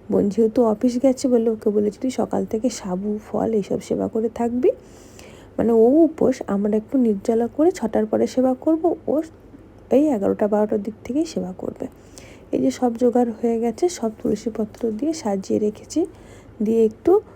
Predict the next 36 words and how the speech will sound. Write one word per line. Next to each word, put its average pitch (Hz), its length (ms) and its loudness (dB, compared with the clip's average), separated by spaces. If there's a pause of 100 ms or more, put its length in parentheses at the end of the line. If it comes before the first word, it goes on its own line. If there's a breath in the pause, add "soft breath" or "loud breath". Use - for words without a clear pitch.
(200 loud breath)
ভগবত 220 400 4 (100)
পাঠ 180 220 -2
করব, 202 360 0
জানেন 302 400 2
তো? - 80 -2
আর 202 200 0
মা 196 220 0
এদিকে 196 300 2
হরিনাম 185 520 0
করছে, 226 400 -8 (560 loud breath)
মা 220 80 2
হরিনাম 220 520 2
করবে 247 300 0
আর 294 140 0
আমি 226 240 0
গীতা 196 300 0
পাঠ 190 260 -8
করব। 226 360 -6 (380 loud breath)
এই 202 60 -2
যে 202 120 -4
সব 220 260 -6
সাজিয়ে 196 440 -4
নিচ্ছি 196 300 -6
সুন্দর 208 420 -4 (100)
করে। - 200 -6 (760 loud breath)
এই 285 100 2
সুন্দর 247 380 0
করে 277 180 2
সাজানোটাও 220 640 0
ভীষণ 220 400 -2
দেখতে 202 320 -2
ভালো 202 220 -2
লাগে, 202 200 -2
তাই 240 220 0
না 220 140 0
বলুন? 208 280 0